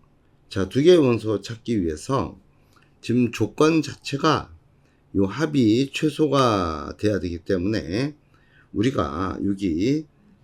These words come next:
삼, 사, 오 요 개 중에서 가장 작은 수 삼을 요렇게 딱 쓸 수 있어. 일단 삼을 써놓고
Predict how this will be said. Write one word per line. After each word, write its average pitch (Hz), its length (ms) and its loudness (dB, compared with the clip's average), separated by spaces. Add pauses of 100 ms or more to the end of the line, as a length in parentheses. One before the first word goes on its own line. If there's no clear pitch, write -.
(340)
삼, 156 640 0
사, 135 640 -2
오 92 400 0
요 110 140 0
개 113 360 0
중에서 95 880 -4 (680)
가장 123 500 0
작은 98 460 -2
수 107 200 -6
삼을 143 380 0
요렇게 90 560 0
딱 101 180 -8
쓸 151 220 -4
수 147 160 -2
있어. 69 300 -4
일단 78 680 -6 (840)
삼을 151 320 2
써놓고 113 880 0